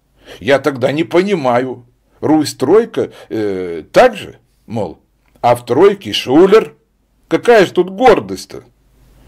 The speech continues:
Николай Степанович, в свою очередь, посмотрел на Романа, усмехнулся. «Как-то вы не с того конца зашли».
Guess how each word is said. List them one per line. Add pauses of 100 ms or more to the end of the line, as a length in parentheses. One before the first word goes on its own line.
(140)
Николай
Степанович,
в
свою
очередь, (220)
посмотрел
на
Романа, (420)
усмехнулся. (840)
«Как-то
вы
не
с
того
конца
зашли».